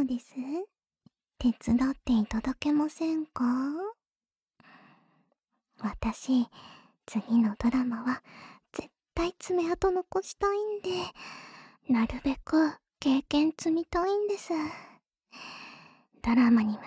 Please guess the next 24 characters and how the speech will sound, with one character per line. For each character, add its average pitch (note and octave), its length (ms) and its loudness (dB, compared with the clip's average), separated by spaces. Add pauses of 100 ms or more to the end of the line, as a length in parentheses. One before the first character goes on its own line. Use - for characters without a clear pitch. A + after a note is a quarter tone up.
け - 100 -20 (120)
て、 - 240 -10 (400)
事 A#3 120 0
務 G#3+ 160 4
所 A#3+ 160 4
も A#3 220 6
こ - 100 2
の A#3+ 220 8
お - 20 6
店 C#4 280 0
で C#4 100 -6
働 D4 440 -4
く F4+ 120 0
の F4+ 220 0
を D#4 120 2
認 C#4 300 2
め C#4+ 120 4
て D#4 140 -4
く - 140 -4
れ E4 100 -2
ま E4+ 180 -2
し - 80 -10
た F4+ 140 -6
し、 E4 400 -6